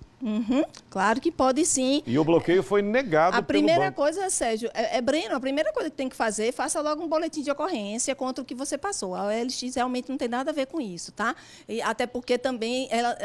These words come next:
Speaker 1: às vezes, nem tem conhecimento que, da-, daquele fato. Então, a primeira coisa é registrar um boletim de ocorrência, demonstrando isso aí pra começar e desencadear qualquer tipo de ação, né?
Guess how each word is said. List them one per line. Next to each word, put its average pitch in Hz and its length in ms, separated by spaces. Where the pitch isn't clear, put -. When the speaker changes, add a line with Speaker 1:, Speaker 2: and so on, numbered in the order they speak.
Speaker 1:
às 240 100
vezes, 262 200
nem 269 160
tem 254 240
conhecimento 240 840
que, 233 560
da-, 202 300
daquele 226 560
fato. 185 540
Então, 262 240
a - 20
primeira 320 640
coisa 240 600
é 240 220
registrar 262 460
um 233 80
boletim 240 400
de 240 100
ocorrência, 190 680
demonstrando 269 760
isso 269 240
aí 214 400
pra 240 160
começar 302 680
e 262 60
desencadear 262 640
qualquer 247 260
tipo 247 240
de 240 140
ação, 170 400
né? 226 180